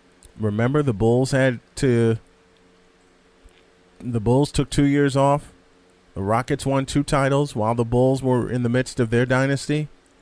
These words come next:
It's gonna happen again. This time with Golden State, but I don't think two is gonna be enough for them.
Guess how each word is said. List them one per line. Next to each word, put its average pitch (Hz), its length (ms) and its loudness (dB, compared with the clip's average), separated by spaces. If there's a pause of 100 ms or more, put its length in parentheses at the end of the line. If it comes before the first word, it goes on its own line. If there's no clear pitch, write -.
(840)
It's - 180 -6
gonna 254 200 0
happen 180 300 2
again. 127 460 0 (640)
This 151 220 -4
time 151 220 0
with 131 120 0
Golden 131 360 0
State, 139 360 -2
but 107 100 -4
I 123 120 -2
don't 175 160 -4
think 127 180 -4
two 156 200 2
is 135 100 -2
gonna 120 160 -2
be 120 140 0
enough 117 320 -2
for - 120 -14
them. 85 280 -8